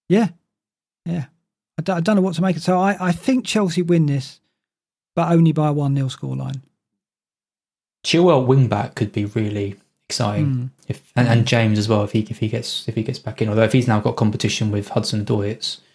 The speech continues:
Speaker 2: and as Wazpilicueta going to the middle, but yeah. Uh, you think Chelsea win, do you say?
Speaker 1: Mm, just.
Speaker 2: Yeah, I think this could be a, probably a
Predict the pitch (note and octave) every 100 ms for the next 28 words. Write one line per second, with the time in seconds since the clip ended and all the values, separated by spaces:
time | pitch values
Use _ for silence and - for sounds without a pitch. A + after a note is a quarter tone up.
0 | _ _ _ _ B2+ B2 G#2+ G#2 - _
1 | G#2+ G#2 G2+ - G#2+ G#2+ G#2+ G#2 G#2+ G#2+
2 | G#2+ G#2+ A#2+ A#2+ - A2+ - - - _
3 | _ _ _ C3 B2+ B2+ B2+ C3+ - C#3
4 | D#3+ C#3+ D3+ D#3+ D#3+ G#2 G2+ - B2 A#2
5 | E3+ D#3+ D3+ C#3+ D#3+ C#3 - _ _ _
6 | _ _ _ _ _ _ _ _ _ _
7 | _ _ _ C#3 C#3 C3+ C3+ C3 C3+ D3
8 | - B2+ A#2+ A2 G#2+ B2 A2 G#2 G#2